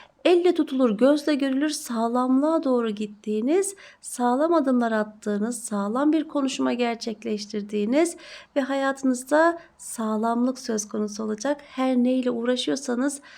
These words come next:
sapasağlam çıkacaksınız işin içinden, merak etmeyin. Bir şeyleri hayatınızda garantiliyorsunuz sevgili izleyicilerim.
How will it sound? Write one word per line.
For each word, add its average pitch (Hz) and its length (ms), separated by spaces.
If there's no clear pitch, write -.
sapasağlam 254 960
çıkacaksınız 233 760
işin 220 260
içinden, 226 480
merak 226 400
etmeyin. 240 500
Bir 294 80
şeyleri 240 320
hayatınızda 240 640
garantiliyorsunuz 226 1040
sevgili 214 480
izleyicilerim. 208 760